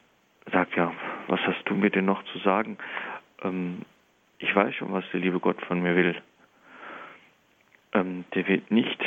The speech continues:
die Kraft aufbringen, eine Entscheidung seines Oberen anzunehmen. Sondern da wird es immer wieder nur darum gehen, wie setze ich meinen Willen durch? Vielleicht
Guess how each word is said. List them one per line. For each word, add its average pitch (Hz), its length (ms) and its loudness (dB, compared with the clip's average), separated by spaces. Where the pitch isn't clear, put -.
die - 80 0
Kraft - 500 -2
aufbringen, 101 920 -2
eine 92 220 2
Entscheidung 98 520 2
seines 92 220 2
Oberen 95 400 2
anzunehmen. 87 680 -4
Sondern 95 220 2
da 92 100 6
wird 95 160 4
es - 60 -12
immer 107 220 4
wieder 104 120 0
nur 101 160 6
darum 101 380 2
gehen, 98 240 -2
wie 110 320 4
setze 107 340 2
ich 104 200 0
meinen 95 480 0
Willen 90 340 0
durch? 87 280 0
Vielleicht - 460 2